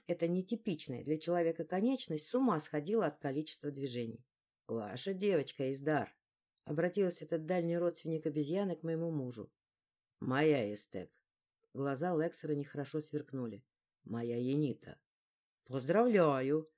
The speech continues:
Откуда девочка родом?» не унимался незнакомец. Какое ему вообще дело до меня? «Из Солнечной системы, человечка». Снова сквозь зубы процедил мой Ян. «Мы, пожалуй, пойдём. Приятно было тебя встретить, Истек».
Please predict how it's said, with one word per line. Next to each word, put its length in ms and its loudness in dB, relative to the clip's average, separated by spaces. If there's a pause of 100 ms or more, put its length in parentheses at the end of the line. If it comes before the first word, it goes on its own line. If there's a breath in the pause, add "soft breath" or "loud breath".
(140)
Откуда 440 0
девочка 440 8
родом?» 460 2 (320)
не 160 2
унимался 500 0
незнакомец. 760 -4 (340)
Какое 300 4
ему 240 4
вообще 360 -2
дело 320 0
до 140 -2
меня? 360 -4 (760)
«Из 220 -6
Солнечной 500 -2
системы, 800 -6
человечка». 800 -4 (440)
Снова 380 2
сквозь 360 2
зубы 280 -4
процедил 500 -2
мой 200 0
Ян. 360 -6 (400)
«Мы, 380 -2
пожалуй, 420 0
пойдём. 500 -2 (520)
Приятно 420 4
было 240 -2
тебя 240 -2
встретить, 540 -4
Истек». 360 -12